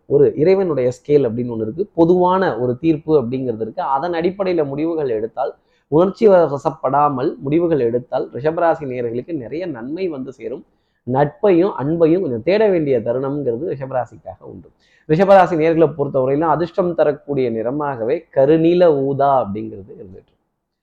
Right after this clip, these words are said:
அடுத்து இருக்கிற மிதுன ராசி நேயர்களை பொறுத்தவரையிலும், அஹ், "நான் குவைத்துக்கு போறேன், நான் குளிக்க போறேன், நான் குவைத்துக்கு போறேன், நான் ஊருக்கு போறேன், டாடா பை." இல்ல, நான் இல்ல மிதுன ராசி நேயர்களே, நீங்க இதெல்லாம் சொல்லணும். கொஞ்சம் இடம் விட்டு இடம் தூரமா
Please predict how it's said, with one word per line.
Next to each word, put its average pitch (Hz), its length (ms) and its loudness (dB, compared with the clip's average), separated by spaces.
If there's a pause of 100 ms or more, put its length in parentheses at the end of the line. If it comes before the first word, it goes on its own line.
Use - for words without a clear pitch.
(260)
அடுத்து 196 300 6
இருக்கிற 180 560 10
மிதுன 185 360 6
ராசி 190 260 8
நேயர்களை 165 480 6
பொறுத்தவரையிலும், 156 840 4 (1000)
அஹ், 147 180 0
"நான் 151 220 4
குவைத்துக்கு 180 420 4
போறேன், 170 280 6
நான் 156 220 4
குளிக்க 170 240 2
போறேன், 160 300 2
நான் 156 180 0
குவைத்துக்கு 160 420 2
போறேன், 165 220 -2
நான் 147 180 0
ஊருக்கு 156 340 2
போறேன், 147 260 0
டாடா 131 340 2
பை." 123 260 -2 (600)
இல்ல, 180 140 8
நான் 151 360 6
இல்ல 190 200 8
மிதுன 165 280 2
ராசி 151 280 6
நேயர்களே, 151 440 4
நீங்க 151 280 2
இதெல்லாம் 147 400 4
சொல்லணும். 165 460 2 (420)
கொஞ்சம் 185 460 6
இடம் 156 240 4
விட்டு 175 300 6
இடம் 147 380 4
தூரமா 165 400 4